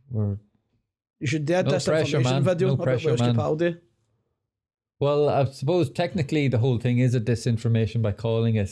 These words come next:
Speaker 1: the Sheriff Show with Lewis Capaldi.
Speaker 2: Just keep
Speaker 1: So
Speaker 2: putting stuff out. <laughs> Like his agent says about ten grand a minute.
Speaker 1: <laughs> Nah, he's a sound lad.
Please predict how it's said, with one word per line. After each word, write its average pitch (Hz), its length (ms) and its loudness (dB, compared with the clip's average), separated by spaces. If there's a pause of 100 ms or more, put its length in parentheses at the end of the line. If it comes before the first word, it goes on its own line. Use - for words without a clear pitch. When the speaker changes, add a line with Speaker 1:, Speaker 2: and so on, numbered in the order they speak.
(560)
Speaker 1:
the 110 60 -2
Sheriff 123 280 0
Show 110 220 2
with 110 180 0
Lewis 110 260 0
Capaldi. 110 340 0
Speaker 2:
Just 107 80 0
keep 233 120 0
Speaker 1:
So - 120 0
Speaker 2:
putting 120 140 0
stuff 190 300 -2
out. 190 380 -2
<laughs> 240 220 -2
Like 202 260 -2
his 180 200 -2
agent 185 400 0 (600)
says 170 220 0
about 165 260 -2
ten 170 240 0
grand 165 360 0
a 175 40 2
minute. 170 460 0 (140)
Speaker 1:
<laughs> - 400 -4 (1160)
Nah, 95 140 2
he's 92 140 0
a 92 40 -2
sound 101 320 2
lad. 90 240 0